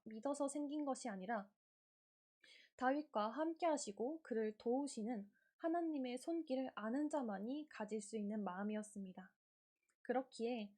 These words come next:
남들이 "안 된다, 할 수 없다"라고 말할 때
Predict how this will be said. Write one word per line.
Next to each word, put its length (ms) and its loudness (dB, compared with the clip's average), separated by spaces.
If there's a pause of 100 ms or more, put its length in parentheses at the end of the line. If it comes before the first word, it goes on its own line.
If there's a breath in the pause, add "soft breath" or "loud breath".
(260 loud breath)
남들이 480 0
"안 220 0
된다, 520 0 (340)
할 200 0
수 180 0
없다"라고 600 2
말할 340 0
때 240 -2